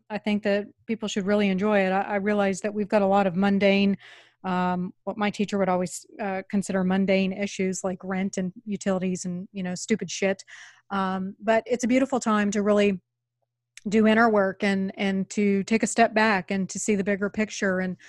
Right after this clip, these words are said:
really get your priorities straight about what is and is not serving you. And, um, I think that's why I, I was kinda laughing as I was getting ready to hop on the show with you today, 'cause I was thinking about your book, Perception, uh, Seeing is Not Believing. And I thought, "Man,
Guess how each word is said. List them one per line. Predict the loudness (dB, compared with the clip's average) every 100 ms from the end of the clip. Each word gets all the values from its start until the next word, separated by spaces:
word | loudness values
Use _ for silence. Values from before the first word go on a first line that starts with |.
| -20 -20 -4
really | 2 4
get | 4
your | 2
priorities | 2 2 4 2 0 -4
straight | 0 0 0 -4
about | -2 0 0 -2
what | -2 0 0
is | 2 0 2 0
and | -6
is | -4 -4 -4
not | -4 -6
serving | -6 -4 -2 -2
you. | -2 -4 -6 -8
And, | -6 -4 -2 -4 -8 _ _ _ _
um, | -4 -2 0 -2 -6 -10 -16 -8
I | -6
think | -2 0 2
that's | 0 0 0
why | 2 2 2 2 0 -2
I, | -8 -6
I |
was | -6 -6
kinda | 0 2
laughing | 2 4 4 4 2 -2
as | 0
I | -2
was | -2 -8 -18 -10
getting | -6 -4
ready | -2 0 -2 -2
to | -2 0
hop | 0 0
on | -2
the | -4
show | -2 0
with | 0 -2
you | -6
today, | -2 -2 -2
'cause | -2 -6
I |
was | -6
thinking | -6 -6 -4
about | -4 -4
your | -8
book, | -4 -4 -4 -8
Perception, | -12 -4 -4 -4 -8 -8 -8 -14 _ _ _ _
uh, | -8 -6 -8
Seeing | -2 2 2
is | 0
Not | -2 -2
Believing. | -2 0 0 -2 -4
And | -4
I | -6
thought, | -6 -8
"Man, | -4 -2 -2 -4 -8